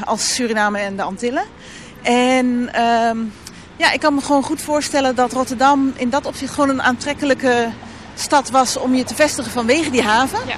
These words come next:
Speaker 2: hier rechts denk ik, hè? Ja.
Speaker 1: En, ja, en, ehm, ook vanwege de gemeenschap die er dan al was. Het is, een havenstad heeft ook iets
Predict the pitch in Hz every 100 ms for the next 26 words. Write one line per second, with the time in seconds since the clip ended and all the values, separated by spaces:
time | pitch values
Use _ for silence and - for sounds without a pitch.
0 | - 247 247 196 - 208 190 240 302 226
1 | 285 302 285 - 214 - 247 196 185 233
2 | 277 277 269 254 254 247 233 233 - -
3 | - - - - - - 277 311 - 311
4 | 277 277 277 262 254 247 240 247 277 302
5 | 320 277 220 262 247 240 247 220 220 311
6 | 277 269 330 - - - - 269 262 294
7 | 339 294 - 285 269 277 320 339 - 285
8 | 294 277 - -